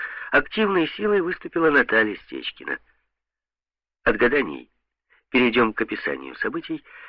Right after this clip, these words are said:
развернувшихся в марте тысяча семьсот тридцать второго года. Двенадцатого марта Наталья Стечкина в сопровождении Льва Калинина и знакомых канцелярских служителей –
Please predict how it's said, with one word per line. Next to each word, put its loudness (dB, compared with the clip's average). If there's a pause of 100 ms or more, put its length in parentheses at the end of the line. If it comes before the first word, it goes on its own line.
(120)
развернувшихся 4
в -4
марте 0 (340)
тысяча -2 (100)
семьсот -6 (160)
тридцать -6
второго -2
года. -6 (1700)
Двенадцатого 4
марта 4
Наталья 4
Стечкина -2 (520)
в -10
сопровождении 4
Льва 4
Калинина 2 (380)
и 4
знакомых 4
канцелярских 2
служителей – -2